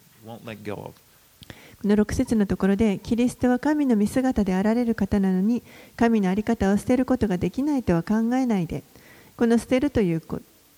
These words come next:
Speaker 2: 捨てることができないでと書い-、書いてありますけれども、これは、あの、まあ、握りしめるとか、あの、ずっとこう固執して執着しているという、そういう状態を、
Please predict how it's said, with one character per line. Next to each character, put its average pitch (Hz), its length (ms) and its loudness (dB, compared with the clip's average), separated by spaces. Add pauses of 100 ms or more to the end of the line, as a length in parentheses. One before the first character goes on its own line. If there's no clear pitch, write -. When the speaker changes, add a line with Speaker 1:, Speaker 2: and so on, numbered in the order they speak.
(300)
Speaker 2:
捨 - 100 -8
て 226 100 0
る 226 80 0
こ 247 100 0
と 254 120 0
が 220 100 2
で 180 100 -2
き 214 120 -4
な 208 140 2
い 180 80 0
で 220 120 0
と 165 320 -2
書 - 80 -6
い-、 - 80 -8 (260)
書 185 80 0
い 175 60 -4
て - 80 -8
あ 151 40 -4
り 160 100 -8
ま 170 140 -4
す - 80 -12
け 165 100 -8
れ 156 80 -4
ど 175 100 -6
も、 208 200 -2
こ 214 100 -4
れ 220 120 0
は、 226 200 0 (360)
あ 196 120 0
の、 170 500 -2
ま 180 160 2
あ、 165 60 -4 (1600)
握 208 260 4
り 214 100 4
し 220 140 0
め 220 120 4
る 202 120 0
と 170 120 -2
か、 165 360 -4
あ 170 100 2
の、 165 320 0
ず 180 200 2
っ - 180 -6
と 185 120 -4
こ 170 360 -4
う - 60 -8
固 196 120 2
執 - 240 -2
し 190 80 -6
て 202 140 -4
執 214 200 0
着 214 260 0
し - 40 -6
て 214 180 2
い 220 40 2
る 240 120 0
と 180 140 -2
い 160 260 0
う、 - 80 -10 (920)
そ 220 160 2
う - 20 6
い 214 40 4
う - 40 4
状 202 160 0
態 220 240 -2
を、 285 140 2